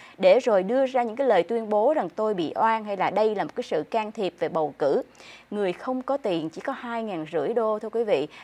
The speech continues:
và bị mắc kẹt ở trong nhà tù chờ đến ngày hầu tòa. Và cuối cùng đã end up, đã kết thúc cái cuộc đời mình ở trong nhà tù. Đó là câu chuyện liên quan đến cái số tiền thế chân.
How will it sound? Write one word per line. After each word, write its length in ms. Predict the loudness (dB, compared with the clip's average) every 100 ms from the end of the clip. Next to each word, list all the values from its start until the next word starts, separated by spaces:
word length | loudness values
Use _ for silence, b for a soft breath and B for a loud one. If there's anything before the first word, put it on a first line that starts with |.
| 0
và 140 | 2
bị 240 | 4 2 0
mắc 200 | 0 -2 _ 8
kẹt 320 | 8 8 4
ở 80 | 2
trong 280 | 4 2
nhà 140 | 0 0
tù 300 | 2 2 2 4
chờ 200 | 4 4
đến 160 | 2
ngày 160 | 0 -2
hầu 300 | 2 2 2
tòa. 380 | 4 6 6 4 b b _ _ _ _ -2
Và 100 | -2
cuối 220 | -2 -2
cùng 360 | 4 4 4 -4 b _
đã 120 | 0
end 380 | 2 2 0 2
up, 120 | 0 0
đã 80 |
kết 280 | 2 4 4 0 _ -10
thúc 140 | -8
cái 80 | -4
cuộc 220 | -4 -2
đời 200 | 0 -2
mình 220 | -2 -6 -8
ở 60 | -8
trong 220 | -8 -8
nhà 120 | -10
tù. 320 | -4 -4 -4 b b b
Đó 260 | 2 2 4
là 100 | 0
câu 220 | 0 -2
chuyện 300 | -2 -4 -2
liên 180 | -4 -4
quan 260 | -2 -2 -2
đến 80 | -6
cái 140 | -8 -8
số 180 | -6 -4
tiền 240 | -4 -6
thế 180 | -6 -8
chân. 260 | -2 -4